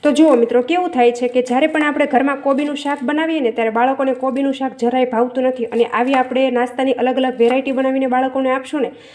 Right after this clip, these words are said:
તો બાળકો છે મજાથી ખાઈ લેશે. આમ પણ એમ કે ચોમાસાની સિઝન ચાલી રહી છે એટલે આપણે વારંવાર બાળકોને ભજીયા કે એવું કંઈ બનાવીને આપીએ ને ત્યારે એને નથી ભાવતું હોતું, કેમ કે ભજીયામાં આપણને માત્ર, અ, ચણાના લોટનો જ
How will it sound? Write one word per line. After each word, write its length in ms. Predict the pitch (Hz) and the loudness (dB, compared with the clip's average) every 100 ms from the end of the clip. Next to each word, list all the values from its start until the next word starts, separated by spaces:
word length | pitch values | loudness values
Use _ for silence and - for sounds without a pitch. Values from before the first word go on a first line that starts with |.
| - | -4
તો 80 | 226 | 0
બાળકો 400 | 226 262 277 277 | 4 4 2 2
છે 220 | 277 277 | 2 0
મજાથી 440 | 214 226 269 269 254 | 0 0 0 0 -2
ખાઈ 260 | - 233 | -2 -2
લેશે. 340 | 214 202 208 392 466 - - | -2 -2 -2 -2 -2 -6 -6
આમ 180 | 247 285 | -2 0
પણ 120 | 302 | 2
એમ 120 | 302 | 0
કે 120 | 302 294 | 0 0
ચોમાસાની 560 | 277 285 294 285 277 | 0 0 0 0 -2
સિઝન 340 | 277 269 277 269 | -2 0 0 2
ચાલી 260 | 285 302 | 2 4
રહી 140 | 247 226 | 4 4
છે 200 | - 220 - - 240 | 0 -8 -6 -4 -2
એટલે 180 | 247 | 0
આપણે 180 | 254 262 | 0 0
વારંવાર 420 | 220 254 269 269 262 | 0 0 2 0 2
બાળકોને 400 | 262 269 262 262 | 2 2 2 2
ભજીયા 380 | 247 240 269 262 | 2 0 2 0
કે 140 | 262 | 2
એવું 140 | 254 | 0
કંઈ 140 | 262 277 | 2 0
બનાવીને 400 | 240 262 269 277 | 2 0 0 2
આપીએ 300 | 277 320 330 | 2 2 0
ને 180 | 196 196 | -2 0
ત્યારે 160 | 247 240 | 4 4
એને 220 | 240 247 | 4 2
નથી 260 | 262 269 | 2 0
ભાવતું 360 | 254 220 220 196 | 0 0 0 -4
હોતું, 320 | 208 208 392 | -6 -2 -4
કેમ 180 | 440 285 | -2 -2
કે 100 | 285 | -2
ભજીયામાં 480 | 285 254 277 269 262 | 0 0 2 2 2
આપણને 280 | 262 269 262 | 2 2 2
માત્ર, 300 | 247 247 262 | 0 0 0
અ, 360 | 262 254 240 | 0 2 2
ચણાના 380 | 240 262 254 254 | 2 2 2 4
લોટનો 360 | 247 254 262 | 4 2 0
જ 40 | 262 | -2